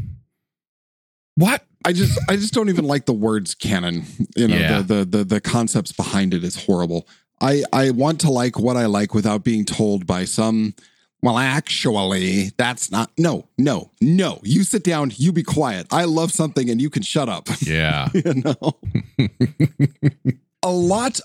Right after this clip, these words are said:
Speaker 2: of, and to tie this back into what we actually do here at the Glitter Boys, a lot of this was picked up in the role-playing games. Now, there are divergences between the novels and,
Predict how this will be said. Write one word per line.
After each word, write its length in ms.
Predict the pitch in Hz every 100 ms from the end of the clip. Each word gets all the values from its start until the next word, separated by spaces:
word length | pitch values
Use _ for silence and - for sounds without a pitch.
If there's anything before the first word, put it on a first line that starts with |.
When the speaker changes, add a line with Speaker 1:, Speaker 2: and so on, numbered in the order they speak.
| -
Speaker 2:
of, 560 | 170 160 160 180 175 -
and 140 | 165 156
to 80 | 156
tie 180 | 175 190
this 160 | 151
back 240 | - 135 139
into 200 | 127 117
what 100 | 104
we 100 | 107
actually 340 | 147 - 104
do 160 | 95 90
here 180 | 92
at 100 | 85
the 60 | 85
Glitter 240 | 110 120
Boys, 280 | 85 82 92 - _ _ _ -
a 80 | 135
lot 340 | 127 135 202
of 180 | 214 147
this 280 | 143 139 123
was 540 | 107 123 160 180 -
picked 440 | - 196 160 - - -
up 360 | 98 107 - - - _
in 320 | 104 104 101
the 180 | 98 101
role-playing 520 | 98 104 104 - 107 101
games. 380 | 113 95 87
Now, 300 | 123 123 117 - - - - _ _
there 260 | 113 156 147
are 180 | 147 185
divergences 760 | 180 131 143 170 160 175 165
between 400 | 165 143 165 139
the 80 | 127
novels 720 | 113 110 120 143 156 156 - - -
and, 600 | 120 113 110 110 107